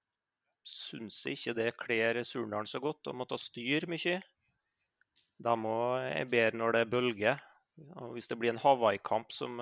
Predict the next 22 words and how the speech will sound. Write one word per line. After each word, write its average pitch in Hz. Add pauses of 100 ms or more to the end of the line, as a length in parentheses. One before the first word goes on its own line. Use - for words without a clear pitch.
(140)
der 120
det 117
går 117
mye 123
att 113
og 113
fram, 131
da, 131
da 131
har 143
jeg 143
mest -
trua 110
på 104
Surndalen. 104 (1600)
Så, -
eh, 113 (640)
for 120
meg 117
så 143
er 127
det 113